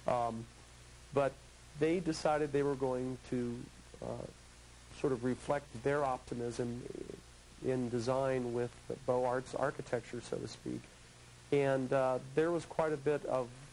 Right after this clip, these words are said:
Beaux Arts architecture, and it was really, uh, a carryover from the World's Columbian Exposition in Chicago, which took place in the very early nineteen hundreds. And, um, the Beaux Arts movement was really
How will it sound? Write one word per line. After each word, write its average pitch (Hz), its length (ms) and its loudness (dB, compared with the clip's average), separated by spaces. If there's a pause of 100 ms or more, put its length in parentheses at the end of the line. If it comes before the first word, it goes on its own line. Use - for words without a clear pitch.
(160)
Beaux 135 180 2
Arts 135 260 0
architecture, 127 760 0
and 123 80 -2
it - 80 -6
was 127 180 -4
really, 143 460 2 (380)
uh, 120 280 0
a 123 60 -2
carryover 131 680 2
from 120 160 -2
the 120 80 -2 (160)
World's 127 240 0
Columbian 123 460 0
Exposition 120 680 -4
in 117 80 -4
Chicago, 120 480 -2
which 117 280 -8
took - 220 -6
place 120 340 -2
in 117 120 0
the 120 140 -4
very 123 340 2
early 120 260 0
nineteen 117 520 -4
hundreds. 120 460 -2 (520)
And, 127 360 2
um, 117 320 2 (1120)
the 135 100 6
Beaux 139 280 2
Arts 131 280 -2
movement 135 340 0
was 123 120 -2
really 127 580 0